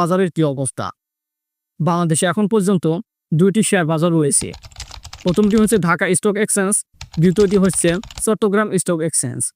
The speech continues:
ঢাকা স্টক এক্সচেঞ্জ হচ্ছে বাংলাদেশের প্রধান এবং প্রথম শেয়ার বাজার। ঢাকা স্টক এক্সচেঞ্জ উনিশশো চুয়ান্ন সালে গঠিত হয়। দুই হাজার দশ সালের হিসেবে সাতশো পঞ্চাশটিরও বেশি ব্যবসায়ী প্রতিষ্ঠান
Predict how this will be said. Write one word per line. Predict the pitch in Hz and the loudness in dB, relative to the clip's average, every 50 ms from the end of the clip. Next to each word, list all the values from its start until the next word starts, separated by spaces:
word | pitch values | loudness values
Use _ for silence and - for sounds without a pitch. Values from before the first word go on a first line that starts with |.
| _ _ _ _ _ _ _ _ _ _ _ _ _ _ _ _ | _ _ _ _ _ _ _ _ _ _ _ _ _ _ _ _
ঢাকা | 190 180 190 180 226 226 233 - | 0 0 2 2 2 0 0 0
স্টক | - 233 226 214 214 | 0 0 0 2 0
এক্সচেঞ্জ | 214 - - 190 190 165 165 180 | 0 2 2 2 2 2 4 2
হচ্ছে | 196 175 - - 165 165 196 - _ _ _ _ _ 151 | 2 2 2 0 0 -2 -4 -6 _ _ _ _ _ -2
বাংলাদেশের | 170 175 185 185 190 180 220 196 226 | 0 0 0 0 0 0 -2 0 0
প্রধান | 208 190 214 220 202 | 0 0 0 0 0
এবং | 214 196 208 - - | 0 0 0 -2 -2
প্রথম | 196 180 - 185 202 220 226 - | -4 -2 -2 0 -2 -2 -2 -2
শেয়ার | - 170 156 147 143 | -4 -4 -2 -2 -4
বাজার। | 135 139 120 113 - - _ _ _ _ _ _ _ _ _ _ _ _ _ _ _ _ _ _ _ - | -6 -6 -8 -10 -12 -14 _ _ _ _ _ _ _ _ _ _ _ _ _ _ _ _ _ _ _ -2
ঢাকা | - - 175 175 165 | 0 2 2 2 2
স্টক | - - 180 165 180 | 2 0 0 0 0
এক্সচেঞ্জ | 196 - - 202 196 190 - - - 202 | 0 0 0 0 0 0 -2 -4 -2 0
উনিশশো | 202 208 - 233 202 - | 0 0 0 0 0 0
চুয়ান্ন | 220 208 214 220 214 - | 2 2 2 2 0 0
সালে | 196 175 196 196 175 | 0 0 0 2 2
গঠিত | 170 151 151 131 - 143 135 | 2 2 0 0 -2 -4 -6
হয়। | 131 117 98 - - _ _ _ _ _ _ _ _ _ _ _ _ _ _ _ - - - - - - - - _ _ _ _ - | -6 -8 -10 -12 -14 _ _ _ _ _ _ _ _ _ _ _ _ _ _ _ -12 -12 -10 -10 -10 -12 -12 -12 _ _ _ _ 0
দুই | 156 156 190 | 2 4 4
হাজার | 175 165 190 160 208 | 4 4 2 2 0
দশ | 208 196 - | 0 0 0
সালের | 233 220 220 220 180 202 | 0 2 2 4 4 4
হিসেবে | 180 151 196 165 156 151 151 202 - - _ _ _ _ - | 4 4 2 2 2 0 -2 -4 -6 -12 _ _ _ _ -2
সাতশো | - 202 - - 214 190 208 | -2 -2 0 -2 -2 -2 0
পঞ্চাশটিরও | 214 196 - 233 208 - 247 226 226 214 160 170 | -2 0 0 0 0 0 0 2 2 2 2 2
বেশি | 165 - - 175 175 - - _ _ _ _ 160 | 0 0 0 -2 -2 -4 -6 _ _ _ _ -2
ব্যবসায়ী | 175 185 180 - 220 208 175 - | -2 -2 0 0 0 0 2 0
প্রতিষ্ঠান | 190 165 180 - - 214 | 0 0 0 0 0 -2